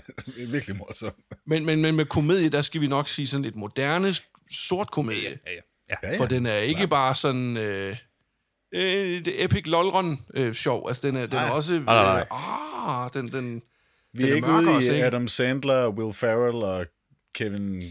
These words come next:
Speaker 1: Smith og
Speaker 2: Nej.
Speaker 1: sådan noget her. Det, det
Speaker 2: Det er
Speaker 1: er
Speaker 2: ikke,
Speaker 1: ikke
Speaker 2: øh,
Speaker 1: Nej.
Speaker 2: Rag Packet
Speaker 3: Sådan lidt
Speaker 2: der.
Speaker 3: mere
Speaker 2: Det, det er
Speaker 3: Ja, den er sådan lidt mere sådan lidt, wow!
Speaker 1: Tarantinos film er også tit sjove, ikke?
Speaker 2: Ja.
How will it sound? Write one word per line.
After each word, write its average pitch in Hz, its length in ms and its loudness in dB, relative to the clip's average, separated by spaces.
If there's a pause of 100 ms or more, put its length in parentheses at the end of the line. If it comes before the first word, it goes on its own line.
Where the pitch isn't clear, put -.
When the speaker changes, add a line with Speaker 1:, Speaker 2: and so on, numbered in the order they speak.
Speaker 1:
Smith 110 340 -6
og - 40 -8
Speaker 2:
Nej. 107 80 2
Speaker 1:
sådan 80 140 -2
noget 80 140 -8
her. 78 120 -10
Det, - 100 -20
det 113 320 -6
Speaker 2:
Det - 80 -2
er 147 40 2
Speaker 1:
er 160 40 2
Speaker 2:
ikke, 180 180 0
Speaker 1:
ikke 156 300 4
Speaker 2:
øh, 117 320 -6
Speaker 1:
Nej. 101 160 -10 (480)
Speaker 2:
Rag 131 220 -4
Packet 113 180 -6
Speaker 3:
Sådan 110 80 -8
lidt 107 120 -2
Speaker 2:
der. 101 60 -6
Speaker 3:
mere 104 220 2
Speaker 2:
Det, 90 80 -4
det 139 120 -6
er 139 40 -6 (1000)
Speaker 3:
Ja, 95 60 4 (180)
den 98 80 -8
er 107 40 0
sådan 110 60 2
lidt 117 100 2
mere 113 100 4
sådan 110 160 0
lidt, 104 120 0 (280)
wow! 185 200 6 (640)
Speaker 1:
Tarantinos 170 520 -2
film 127 220 -2
er 107 40 0
også 135 160 0
tit 107 220 -6
sjove, 82 320 -10
ikke? 131 100 -16 (1120)
Speaker 2:
Ja. 131 160 2